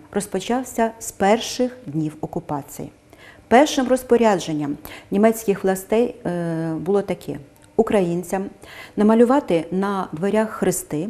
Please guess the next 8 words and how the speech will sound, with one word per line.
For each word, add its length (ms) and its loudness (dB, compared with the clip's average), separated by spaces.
а 340 0
євреям 540 2
носити 520 0
нарукавники 960 0
з 480 6
жовтими 560 0
шестикутними 720 0
зірками 640 0